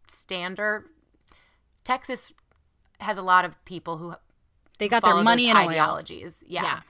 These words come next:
Speaker 1: So I, I think seeing Texas be impacted kind of brings it,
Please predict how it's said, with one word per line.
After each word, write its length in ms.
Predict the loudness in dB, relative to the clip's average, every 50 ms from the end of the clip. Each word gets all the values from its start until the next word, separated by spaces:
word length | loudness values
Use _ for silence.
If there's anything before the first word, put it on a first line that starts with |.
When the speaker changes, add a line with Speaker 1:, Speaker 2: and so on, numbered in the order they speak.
| _ _ _ _ _ _ _ _ _ _ _ _ _ -20 -20 -20 -20 -20 -20 -18
Speaker 1:
So 420 | -10 -4 -2 0 2 2 2 0 0
I, 80 | -2
I 220 | -4 -4 -6 -10 -10
think 260 | -8 -10 -12 -12 -14 -14
seeing 400 | -14 -12 -10 -8 -8 -10 -10 -12
Texas 480 | -10 -8 -10 -10 -8 -12 -12 -12 -12 -12
be 180 | -12 -12 -12
impacted 600 | -12 -12 -14 -6 -4 -4 -4 -4 -8 -12 -14 -14 -8
kind 240 | -8 -6 -6 -6 -8
of 160 | -10 -12 -14 -18 -20 -20 _ _ _ _ _ _ _ _
brings 360 | -14 -12 -12 -10 -10 -10 -12
it, 140 | -12 -14